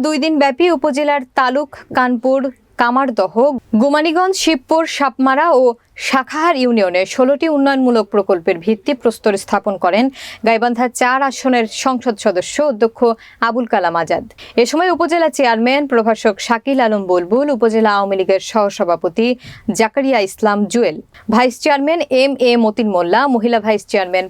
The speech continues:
পাপিয়া রানী দাস পাখি, উপজেলা প্রকৌশলী আতিকুর রহমান তালুকদার, উপজেলা প্রকল্প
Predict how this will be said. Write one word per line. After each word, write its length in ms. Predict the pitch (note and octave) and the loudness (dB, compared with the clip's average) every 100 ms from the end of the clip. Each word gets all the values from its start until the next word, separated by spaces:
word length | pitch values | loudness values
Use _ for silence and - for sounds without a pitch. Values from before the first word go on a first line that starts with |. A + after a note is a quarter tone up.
| - | -2
পাপিয়া 340 | A3 - C4+ | -4 -2 -2
রানী 220 | B3 A3+ G3+ | 0 0 0
দাস 180 | F#3+ F3 - | 0 -2 -6
পাখি, 260 | G#3+ - E3+ - _ - - - | -6 -6 -12 -14 _ -20 -6 -2
উপজেলা 300 | A3+ B3 C4+ C4 | 0 0 0 0
প্রকৌশলী 480 | C#4+ D#4 D4+ D#4+ E4+ D#4 | 0 -2 -2 0 0 0
আতিকুর 300 | C4+ C#4 C#4 | -2 -2 0
রহমান 280 | B3 A3+ A#3 G#3+ | 0 0 0 0
তালুকদার, 440 | G3+ G3 F#3 A#3 C4+ | 0 -2 0 0 0
উপজেলা 360 | A#3 A3 A3+ A3 - _ _ | 0 0 2 0 -2 _ _
প্রকল্প 300 | C4 C4 C#4+ | -2 0 0